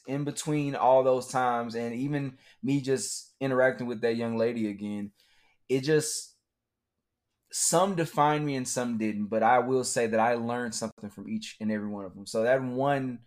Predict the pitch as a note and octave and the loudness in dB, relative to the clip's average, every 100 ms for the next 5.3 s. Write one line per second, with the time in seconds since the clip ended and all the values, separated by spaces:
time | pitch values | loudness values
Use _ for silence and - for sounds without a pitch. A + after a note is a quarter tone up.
0 | _ - A#2 D3+ B2+ A#2 G#2+ A2 A2 A2 | _ -10 -6 -4 -4 -4 -2 -2 -2 -2
1 | A2 G#2+ G#2 - A2 G#2+ G#2+ G#2+ A2 A2 | -2 -2 -6 -10 -2 2 0 -2 -6 -4
2 | G#2 G#2 G#2 - G#2 G2+ A2+ G#2+ A2 A2+ | -4 -4 -6 -6 -4 0 0 0 0 0
3 | A2 G#2+ G#2 _ _ _ _ _ _ _ | -2 -4 -8 _ _ _ _ _ _ _
4 | _ _ A2 B2 C#3 A2 A#2+ A2 G2+ - | _ _ -4 0 0 2 0 0 -2 -10
5 | F2 D#2+ | -12 -16